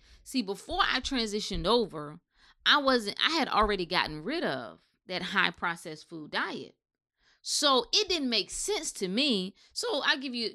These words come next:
give you an example. When I first started out, bef-, right before I transitioned to vegan, I was doing, um, whole food,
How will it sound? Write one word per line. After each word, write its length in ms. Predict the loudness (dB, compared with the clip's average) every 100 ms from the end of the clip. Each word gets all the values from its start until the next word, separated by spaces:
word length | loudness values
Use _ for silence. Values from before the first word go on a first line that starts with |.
| -10
give 160 | -10
you 60 | -8
an 80 | -8
example. 540 | -6 -4 -4 -6 -18 _ _ _ _
When 180 | -2
I 80 | -2
first 320 | -2 -2 -2
started 380 | 0 4 4 4
out, 360 | 4 4 4 0 _ _ _ _
bef-, 240 | -14 -14 -2
right 160 | 0
before 280 | 0 -2 2
I 60 | 2
transitioned 560 | 2 -2 0 -2 -4
to 40 | -10
vegan, 520 | -6 -6 -6 -12 -16 _ _ _ _ _ _ _ -4
I 100 | 0
was 180 | 2 0
doing, 540 | -2 -2 -2 -2 -2 -8 _ _ _
um, 640 | -2 2 2 2 -2 -6 -10 _ _ _ _ _ _ _ _
whole 520 | 0 6 6 6 0
food, 720 | -4 -2 0 2 -2 -4 -10